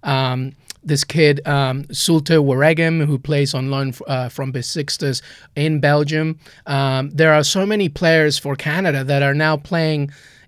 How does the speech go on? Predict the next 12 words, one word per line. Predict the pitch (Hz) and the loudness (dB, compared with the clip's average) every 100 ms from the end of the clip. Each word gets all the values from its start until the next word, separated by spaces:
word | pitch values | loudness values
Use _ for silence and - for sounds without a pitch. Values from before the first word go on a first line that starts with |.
| - | -2
in | 147 139 | 0 2
bigger | 175 170 160 | 2 4 4
teams, | - - 208 196 139 | 2 0 2 2 2
so | 139 | -2
to | 131 | -2
speak, | 131 - 139 | -4 0 2
or | 143 | 2
away | 143 160 190 | 4 4 4
from | 185 170 | 2 0
the | 143 | -2
Canadian | 147 156 175 160 135 | -2 0 0 0 0
League, | 135 135 | -2 -4